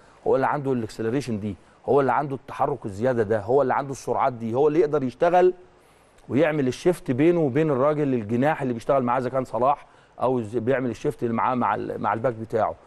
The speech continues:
قال ليه؟ اللي عنده، عنده السرعات دي، عنده السرعات دي، انه سرعه ال-، رد الفعل، او عنده سرعه التسارع نفسها بتاعت الجري نفسه، آه، عنده، آه، ال-، ال-، الدريبل بتاعه كويس جدًا ومتميز، ثرو باسز بيقدر يعملها كويس، كروسات يعني.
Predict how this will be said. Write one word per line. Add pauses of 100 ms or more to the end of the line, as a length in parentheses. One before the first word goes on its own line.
(300)
قال
ليه؟
اللي
عنده،
عنده
السرعات
دي،
عنده
السرعات
دي،
انه (320)
سرعه
ال-،
رد
الفعل،
او
عنده
سرعه
التسارع
نفسها
بتاعت
الجري
نفسه، (540)
آه،
عنده،
آه،
ال-،
ال-،
الدريبل
بتاعه
كويس
جدًا
ومتميز،
ثرو
باسز
بيقدر
يعملها
كويس،
كروسات
يعني.